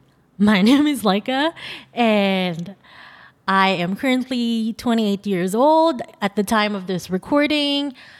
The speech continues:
At the end of the month, I will turn twenty-nine, and that's why I wanted to start this, this podcast, because I wanted to document my last year in my twenties. Um, a little bit more about myself. I am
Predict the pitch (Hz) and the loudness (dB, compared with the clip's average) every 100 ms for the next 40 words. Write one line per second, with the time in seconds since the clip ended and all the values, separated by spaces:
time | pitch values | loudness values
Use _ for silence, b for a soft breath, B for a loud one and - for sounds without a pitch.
0 | B B B 226 226 233 208 214 220 240 | B B B -4 0 0 0 2 4 2
1 | 302 339 - - 202 190 214 226 240 262 | 0 -4 -10 -2 0 2 2 2 2 0
2 | - - 240 214 220 220 214 233 320 185 | -4 -4 -2 0 0 -2 -2 0 0 0
3 | 175 269 320 B B B B - 196 185 | 0 -2 -6 B B B B -6 -2 -2
4 | 180 180 190 202 185 175 165 165 170 170 | -2 -2 0 2 2 2 0 -2 -4 -4
5 | - - 185 185 240 - _ 214 262 - | -8 -6 -4 -2 -4 -6 _ -4 -4 -2
6 | 202 180 - 196 196 - - 196 180 190 | 0 0 0 0 0 -2 -6 -2 0 0
7 | 190 190 208 208 214 180 - 208 208 - | 0 0 0 -2 0 0 2 2 0 0
8 | 180 170 165 180 - - 190 185 180 180 | -2 0 2 2 -2 -4 0 2 2 0
9 | 170 175 - 220 185 139 - - - B | -2 -2 -6 -2 -2 -4 -14 -16 -18 B
10 | B B B B 185 170 156 160 _ _ | B B B B -4 -4 -6 -12 _ _
11 | _ _ _ - 247 254 226 233 233 208 | _ _ _ -4 0 0 -2 0 2 2
12 | 190 196 - 226 233 214 208 196 196 190 | 0 0 0 2 2 2 0 0 2 2
13 | 190 | 0